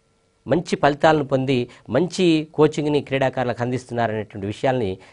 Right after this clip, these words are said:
గమనించి యాభై నాలుగు యాభై ఐదో సంవత్సరంలో రెండు లక్షలను ఈ పథకానికి కేటాయించారు. దీంతో పాటుగా కోచ్ల యొక్క ప్రాధాన్యత కూడా పెరిగింది. కోచ్ల యొక్క ప్రాధాన్యత పెరిగి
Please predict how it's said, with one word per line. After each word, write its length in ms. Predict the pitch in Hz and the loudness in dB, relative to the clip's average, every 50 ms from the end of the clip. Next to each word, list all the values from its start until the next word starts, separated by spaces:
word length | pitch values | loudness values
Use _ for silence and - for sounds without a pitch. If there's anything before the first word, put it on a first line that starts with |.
| _ - 98 | _ 0 2
గమనించి 540 | 110 120 135 135 131 131 - 120 104 101 - - - - | 4 4 4 2 2 -2 -4 -6 -6 -6 -6 -12 -10 -2
యాభై 300 | - 110 127 127 139 135 | 4 4 4 4 4 0
నాలుగు 280 | 110 110 131 147 151 147 | 0 0 0 0 0 0
యాభై 280 | 135 123 117 110 117 113 | 2 2 2 2 2 0
ఐదో 180 | 113 104 107 | 0 0 -2
సంవత్సరంలో 540 | - - 107 98 - 104 110 110 107 90 87 - - _ - | -4 -6 -8 -8 -4 -4 -2 -2 -2 -2 -4 -6 -14 _ -6
రెండు 160 | 98 107 113 123 | -4 -2 0 0
లక్షలను 640 | 113 107 104 - - 110 110 110 113 98 85 - - _ _ - | 0 -2 -4 -4 -6 -6 -4 -4 -4 -6 -6 -8 -12 _ _ -10
ఈ 40 | 110 | -8
పథకానికి 480 | 101 - 101 95 92 - 95 92 85 - | -4 -4 -4 -4 -4 -10 -10 -12 -8 -10
కేటాయించారు. 640 | 92 82 - 85 82 78 - 80 73 - _ _ _ _ _ _ _ _ _ _ _ - - _ _ _ - | -10 -8 -8 -10 -10 -10 -12 -16 -18 -18 _ _ _ _ _ _ _ _ _ _ _ -20 -20 _ _ _ -2
దీంతో 300 | 180 196 185 - 208 185 | -2 -2 2 2 2 2
పాటుగా 600 | 190 165 160 156 165 160 175 151 139 139 143 135 - - - _ - | 4 2 0 0 0 0 2 4 4 2 2 -2 -8 -20 -20 _ 2
కోచ్ల 320 | 185 208 208 - - 202 | 6 6 6 6 4 2
యొక్క 140 | 196 190 180 | 2 2 2
ప్రాధాన్యత 340 | - 160 156 151 160 151 156 | 2 2 2 2 2 0 -2
కూడా 180 | 151 160 151 | 0 0 0
పెరిగింది. 460 | 143 - 135 131 117 123 107 104 - - _ _ _ _ _ _ _ _ _ _ _ - | 0 0 -2 0 0 -2 -4 -4 -10 -18 _ _ _ _ _ _ _ _ _ _ _ 0
కోచ్ల 260 | 180 190 190 220 208 | 0 2 2 4 2
యొక్క 140 | 208 190 185 | 2 2 2
ప్రాధాన్యత 440 | - 175 175 175 175 165 - - | 4 4 4 4 4 0 -2 -2
పెరిగి 500 | 165 160 170 165 170 165 156 151 151 147 | 0 0 0 2 2 2 2 2 0 -2